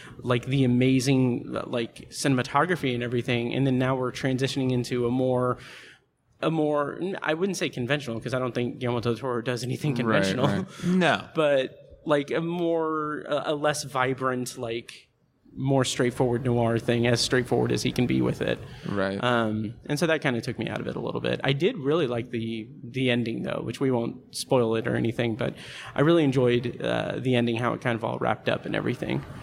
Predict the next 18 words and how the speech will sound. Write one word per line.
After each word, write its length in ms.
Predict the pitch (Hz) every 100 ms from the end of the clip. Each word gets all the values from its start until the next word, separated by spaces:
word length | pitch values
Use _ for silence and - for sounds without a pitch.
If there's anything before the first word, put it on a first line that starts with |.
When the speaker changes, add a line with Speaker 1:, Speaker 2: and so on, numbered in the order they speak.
| - - - - -
Speaker 1:
Yeah. 160 | - - - - _ _ _ _ -
Speaker 3:
I, 140 | 123 - -
I, 140 | 147 -
I 80 | 156
would 140 | 165
just 160 | 127 -
say, 120 | 139
too, 160 | 127 135
it's 140 | 120 117
like, 180 | 113 - -
I 100 | 120
feel 260 | - 147
like 200 | 160 185 139
when 160 | 123
a 40 | 104
movie 400 | 101 98 110 107
is, 140 | 101
like, 380 | 107 101 -